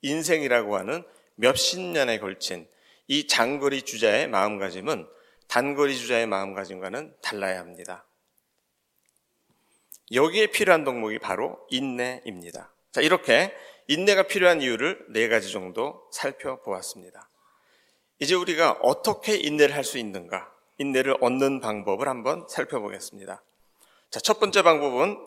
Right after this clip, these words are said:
우리가 주님으로부터 인내할 수 있는 능력을 공급받는 것입니다.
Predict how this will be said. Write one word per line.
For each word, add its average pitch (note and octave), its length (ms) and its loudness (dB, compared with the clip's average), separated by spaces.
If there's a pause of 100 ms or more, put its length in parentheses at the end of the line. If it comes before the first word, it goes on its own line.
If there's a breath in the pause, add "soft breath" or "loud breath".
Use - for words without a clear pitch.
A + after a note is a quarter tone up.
(100)
우리가 C3+ 380 4 (280 loud breath)
주님으로부터 C#3 920 2
인내할 B2 340 6
수 A#2+ 140 -4
있는 A2+ 300 -2
능력을 A2 640 -4 (180)
공급받는 C#3+ 760 -4
것입니다. G2 580 -10